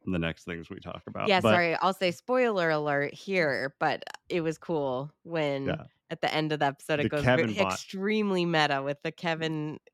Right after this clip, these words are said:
Speaker 2: K E V I N A I that
Speaker 1: Yeah.
Speaker 2: controls M C U.
Speaker 1: That was, that was great. That, that whole finale was really good. It was totally unexpected. Like,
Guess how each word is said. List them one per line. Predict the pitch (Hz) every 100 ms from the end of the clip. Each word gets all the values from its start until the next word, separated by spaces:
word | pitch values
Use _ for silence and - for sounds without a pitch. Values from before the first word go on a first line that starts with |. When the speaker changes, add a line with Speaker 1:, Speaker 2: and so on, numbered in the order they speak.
| -
Speaker 2:
K | 190
E | 180 180
V | 165 165 160 165 165 165
I | 151
N | 147 147 143 -
A | 147 147
I | 139 139
that | 135 123
Speaker 1:
Yeah. | 113 110 104 151
Speaker 2:
controls | 143 147 -
M | 151 147
C | 156 143 139
U. | 127 147 - _ -
Speaker 1:
That | 117 117
was, | 117 104 92 -
that | 117
was | 113
great. | 120 113
That, | 127 139 - _
that | 127 131
whole | 143 143 127
finale | - 117 101 101 104 98 90 82 85 -
was | 101 107 101
really | 113 123 110
good. | 113
It | 127
was | 120 -
totally | 131 127 107
unexpected. | 98 98 90 - 85 82 90
Like, | 92 92